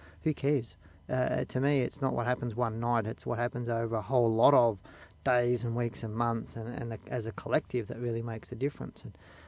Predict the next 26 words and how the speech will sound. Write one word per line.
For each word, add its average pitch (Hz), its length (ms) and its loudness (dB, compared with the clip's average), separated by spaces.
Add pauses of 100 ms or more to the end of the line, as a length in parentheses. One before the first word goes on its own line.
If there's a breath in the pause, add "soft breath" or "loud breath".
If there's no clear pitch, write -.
(160 loud breath)
I 123 60 -6
find 123 300 -2
the 120 40 -4
media 131 340 2
want 120 180 -4
some, 120 200 -4 (320)
they, 123 240 -4
they 113 120 -4
concentrate 127 340 -6
on 117 100 -6
what's 123 200 -6
immediate. 120 400 0
The 113 80 -8
B 135 160 0
H 123 180 -2
P 123 80 -2
is 120 100 0
up 123 160 -2
today, 123 220 -4
or 107 80 -6
B 135 120 4
H 127 200 0
P 123 80 -2
is 110 100 -4
down 123 220 -4
today. 123 400 -6